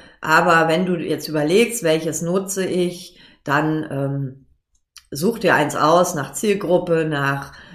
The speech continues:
ähm, Spaßfaktor natürlich auch und, ja, nach, w-, was kommt denn da auch zurück? Aber wirklich zuallererst, das ist Arbeit und das lässt sich auch,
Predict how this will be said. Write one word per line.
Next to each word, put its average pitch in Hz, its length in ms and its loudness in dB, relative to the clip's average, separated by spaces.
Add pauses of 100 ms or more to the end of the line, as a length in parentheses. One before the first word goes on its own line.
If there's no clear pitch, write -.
(160)
ähm, 143 680 -4 (160)
Spaßfaktor 196 1000 0
natürlich 165 640 -2
auch 151 400 0 (360)
und, 165 500 -4 (180)
ja, 170 600 0
nach, 139 360 -4 (680)
w-, 156 440 -6
was 165 200 -4
kommt 202 240 2
denn 190 160 2
da 160 220 4
auch 165 180 0
zurück? - 560 2 (220)
Aber 247 580 2 (200)
wirklich 254 600 0 (200)
zuallererst, 180 1000 0 (380)
das 190 200 2
ist - 360 -2
Arbeit 156 580 0
und 180 140 -2
das 190 140 0
lässt 180 340 2
sich - 260 -2
auch, 196 440 0